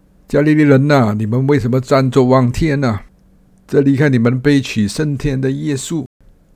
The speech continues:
你见他怎样往天上去，他还要怎样回来。”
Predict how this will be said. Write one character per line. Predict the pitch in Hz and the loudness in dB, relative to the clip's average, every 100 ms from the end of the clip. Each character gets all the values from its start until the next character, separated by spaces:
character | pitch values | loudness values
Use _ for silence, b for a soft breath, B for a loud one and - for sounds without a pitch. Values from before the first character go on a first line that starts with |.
| _ | _
你 | - 98 101 | -14 -6 -2
见 | 143 143 | 0 2
他 | 139 | 2
怎 | 131 117 147 | 2 0 2
样 | 147 139 | 0 0
往 | 110 98 | 0 -2
天 | - 165 147 | -2 -6 -6
上 | 131 143 131 | -6 -6 -4
去， | 185 135 - - | -4 -6 -8 -10
他 | 110 95 | -6 -6
还 | 82 90 98 123 | -8 -6 -2 0
要 | 139 110 | 0 0
怎 | 101 87 104 | -4 -6 -4
样 | 113 92 | -6 -6
回 | 90 92 | -6 -6
来。” | 87 87 | -6 -10